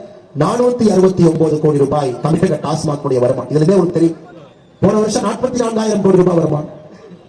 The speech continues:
எதுக்குங்க தி-, திமுக காரர் டாஸ்மாக் நடத்துறாரு? கரெக்டா பதில் சொல்லுங்க தலைவா, நீங்க சொல்லுங்க. சரி, கடை வேண்டாம், அப்படி எதுக்கு நடத்துற தலைவா? திமுகவுடைய வட்ட செயலாளருக்கு கமிஷன் கொடுக்க,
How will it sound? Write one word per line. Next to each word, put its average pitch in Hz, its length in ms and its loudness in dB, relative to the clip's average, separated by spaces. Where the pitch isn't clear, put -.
எதுக்குங்க 285 360 -2
தி-, 233 200 -8
திமுக 240 220 0
காரர் 202 280 -4
டாஸ்மாக் 190 280 -4
நடத்துறாரு? 160 320 -2
கரெக்டா 180 260 -4
பதில் 185 200 2
சொல்லுங்க 170 260 -2
தலைவா, 202 200 -2
நீங்க 196 140 -4
சொல்லுங்க. 180 240 -4
சரி, - 140 -18
கடை 202 160 -2
வேண்டாம், 202 220 -4
அப்படி 175 160 -4
எதுக்கு 202 200 -2
நடத்துற 202 220 -2
தலைவா? 156 300 -2
திமுகவுடைய 226 680 0
வட்ட 196 200 -4
செயலாளருக்கு 185 400 0
கமிஷன் 175 320 0
கொடுக்க, 139 380 -2